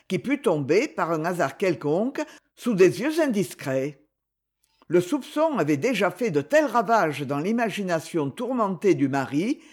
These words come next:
qu'impulsivement, et après s'être débattu contre la seule idée de cette basse inquisition,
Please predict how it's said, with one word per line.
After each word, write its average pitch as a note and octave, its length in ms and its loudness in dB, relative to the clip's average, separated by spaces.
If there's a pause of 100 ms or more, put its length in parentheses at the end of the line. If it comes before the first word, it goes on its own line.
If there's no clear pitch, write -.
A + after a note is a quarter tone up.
(260)
qu'impulsivement, F3+ 1120 0 (280)
et F#3 140 6
après A3+ 340 2
s'être D#3+ 280 -2
débattu F3+ 720 0 (160)
contre F#3+ 300 -2
la D#3 120 2
seule C#4+ 380 -2
idée G#3+ 300 6
de D3 120 2
cette C#3+ 280 -6
basse G3+ 360 -2
inquisition, D#3 920 -2